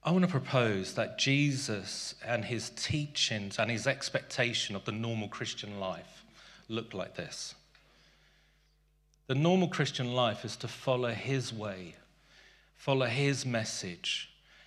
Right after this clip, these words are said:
and demonstrate that message with words and, and power and works. In other words, if we were in primary school, nursery, nursery school,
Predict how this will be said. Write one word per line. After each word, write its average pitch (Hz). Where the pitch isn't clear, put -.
and 113
demonstrate 147
that 113
message 117
with 101
words 113
and, 101
and 110
power 92
and 95
works. 87
In 151
other 165
words, 113
if 117
we 170
were 165
in 127
primary 127
school, 98
nursery, 113
nursery 127
school, 95